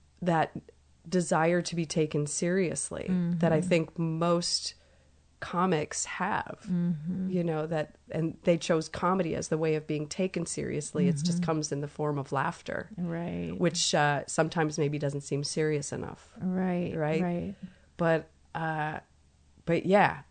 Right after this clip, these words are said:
Speaker 1: it's great.
Speaker 2: Where do
Speaker 1: Clown
Speaker 2: you th-, where
Speaker 1: follows
Speaker 2: did
Speaker 1: me.
Speaker 2: that, now, like, when did you first become aware of the clown in your life as a kid?
Speaker 1: Oh, gosh. Become aware of it? Really aware of it?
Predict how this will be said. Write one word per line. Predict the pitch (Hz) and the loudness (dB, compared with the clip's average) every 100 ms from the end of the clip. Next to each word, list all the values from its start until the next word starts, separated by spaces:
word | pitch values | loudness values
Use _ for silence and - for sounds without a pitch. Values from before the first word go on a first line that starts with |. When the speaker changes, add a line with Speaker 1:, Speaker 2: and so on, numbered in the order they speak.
| - | 2
Speaker 1:
it's | 175 - | 2 2
great. | - 175 196 | 2 4 8
Speaker 2:
Where | 240 285 | 10 12
do | |
Speaker 1:
Clown | 330 | 12
Speaker 2:
you | 349 | 10
th-, | 294 | 8
where | 285 | 8
Speaker 1:
follows | 302 311 | 8 8
Speaker 2:
did | |
Speaker 1:
me. | 294 | 8
Speaker 2:
that, | 294 - 220 | 8 6 4
now, | 240 240 | 6 6
like, | 240 226 | 6 6
when | 214 240 | 6 6
did | 262 208 | 4 2
you | 233 233 220 196 | 0 2 2 -2
first | - 196 190 - | -2 0 0 -2
become | 170 185 | 0 2
aware | 170 156 156 | 2 2 2
of | 151 151 | 0 -2
the | |
clown | - - 151 139 135 | -6 -4 -2 -2 -2
in | 156 | -2
your | 143 151 | -2 -4
life | 151 156 - - - | -4 -6 -10 -18 -10
as | 160 165 | -6 -6
a | |
kid? | - 165 147 165 - - - _ | -6 -6 -6 -8 -12 -20 -20 _
Speaker 1:
Oh, | 208 214 | 2 4
gosh. | 180 160 147 139 - - - _ _ _ _ _ _ _ _ _ - _ _ | 2 0 0 0 -6 -10 -14 _ _ _ _ _ _ _ _ _ -20 _ _
Become | - - - 233 247 | -16 -10 -2 0 0
aware | 214 180 185 214 | -2 2 2 2
of | 226 226 | 0 0
it? | 233 226 - - _ - _ _ _ _ _ _ _ _ _ - _ - | -2 -4 -12 -14 _ -20 _ _ _ _ _ _ _ _ _ -20 _ -8
Really | 165 196 226 226 | 0 2 4 4
aware | 214 180 180 190 | 2 2 0 0
of | 196 214 | 0 -2
it? | 214 - - | -4 -6 -16